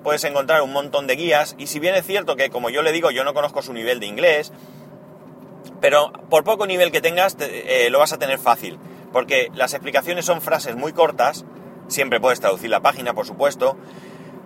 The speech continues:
pero lo bueno es que viene lleno de fotos con cada paso que tienes que ir realizando. Cuando terminas, cuando llegas al paso final de, de desmontaje, para volver atrás, para montar,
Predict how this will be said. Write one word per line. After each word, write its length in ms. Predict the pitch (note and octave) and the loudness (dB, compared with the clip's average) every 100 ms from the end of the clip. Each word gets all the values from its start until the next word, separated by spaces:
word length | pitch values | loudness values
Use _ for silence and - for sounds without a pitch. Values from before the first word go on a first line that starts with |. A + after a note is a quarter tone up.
| - - | -20 2
pero 300 | F3 G3+ F#3 | 6 6 4
lo 120 | D#3 D3+ | 0 2
bueno 220 | F#3+ G3 | 2 2
es 60 | |
que 100 | F#3+ | 0
viene 380 | E3+ F#3 F#3+ - D3 | 0 2 0 -2 -8
lleno 260 | C#3 F#3 F#3 | -2 2 4
de 120 | D#3+ | 4
fotos 640 | - G3 G3+ F#3 A3 - - | 2 0 2 2 0 -4 -6
con 220 | D3+ D3 C#3 | -4 -2 2
cada 300 | F#3+ F3+ E3+ | 6 6 6
paso 280 | F3+ F#3+ | 4 2
que 100 | E3+ | -4
tienes 220 | C3 D3+ E3 | -6 -8 -6
que 120 | C#3+ | -4
ir 80 | C#3+ | -2
realizando. 600 | D3+ A2 A2 G2+ E2 - - - - | -2 0 -2 -2 -6 -12 -18 -20 -2
Cuando 220 | C3 C3 | 0 2
terminas, 580 | C3 B2+ D#3+ D#3+ F3 - - | -2 -4 -2 -2 -2 -8 -8
cuando 180 | A2+ A2 | -6 -4
llegas 280 | A#2+ D3 - | 2 2 2
al 180 | - A#2 | 0 2
paso 440 | D3 D#3+ C3+ G2+ - - - | 4 2 2 -2 -4 -16 -14
final 460 | - B2+ D#3 D3+ | -10 -2 -2 0
de, 340 | B2 B2 A#2+ F2 | 0 2 0 -2
de 160 | A2+ | -4
desmontaje, 680 | B2 D3 F3+ F#3 G3 F3+ G#3 - - - - - | -4 -2 -2 2 0 0 -8 -10 -20 -20 -8 4
para 220 | B2+ A#2 | 6 6
volver 320 | A#2 A2+ C#3 | 4 4 4
atrás, 340 | C#3+ D3+ G#3 | 4 2 0
para 220 | - G#2 G2 | 0 -4 -2
montar, 460 | G2+ G#2 C#3 A#3+ | -4 2 2 2